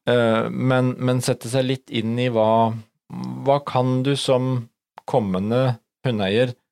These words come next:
gjøre for å kontrollere at, eh, den valpen du kjøper har, eh, kommer fra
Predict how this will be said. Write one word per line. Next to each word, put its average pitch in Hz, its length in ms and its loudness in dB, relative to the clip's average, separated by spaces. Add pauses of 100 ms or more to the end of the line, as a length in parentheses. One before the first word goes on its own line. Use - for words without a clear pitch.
(500)
gjøre 123 400 2
for 113 220 0
å 113 80 -8
kontrollere 113 800 0
at, - 340 -6
eh, 117 300 2 (760)
den 117 480 -2
valpen 104 400 -2
du 110 80 -2
kjøper 113 540 -2 (1000)
har, 110 440 4 (560)
eh, 57 320 -4 (680)
kommer 110 360 2
fra 170 220 2